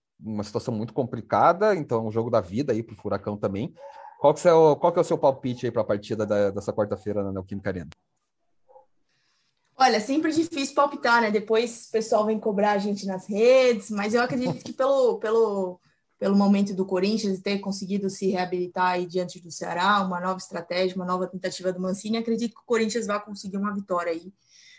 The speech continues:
Speaker 2: Possivelmente uma vitória difícil, quem sabe por um a zero, dois a um, mas acredito que vai conseguir sim vencer em casa nessa quarta-feira.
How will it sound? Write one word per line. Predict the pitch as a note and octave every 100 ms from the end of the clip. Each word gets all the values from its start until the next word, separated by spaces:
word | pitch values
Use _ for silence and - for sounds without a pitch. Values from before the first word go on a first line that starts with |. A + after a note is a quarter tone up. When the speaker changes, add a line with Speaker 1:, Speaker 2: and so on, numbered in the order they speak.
| _ -
Speaker 2:
Possivelmente | G3+ B3+ B3 A#3+ A3+ A3+
uma | A3
vitória | G3+ G3+ G#3 G#3
difícil, | G3+ B3 C#4 D4+ -
quem | A3+
sabe | G3+ A3 G#3+ G#3
por | G3+
um | G3+
a | F#3
zero, | E3+ A3 C4 B3 F#3+
dois | G3 G#3 F#3
a | F3+
um, | G3+ B3+ D#4+ _ _ _ _ _ _
mas | F#3 F#3+
acredito | F#3+ F#3 F#3+ -
que |
vai | F#3+ F#3
conseguir | G3 G3 F3+ F#3
sim | - F3+ F3+ - _ _ -
vencer | F3+ F#3+ - F#3+
em | G3
casa | F3 F#3 F3+
nessa | F3+ F#3
quarta-feira. | F#3+ F3+ F#3+ - D#3+ D#3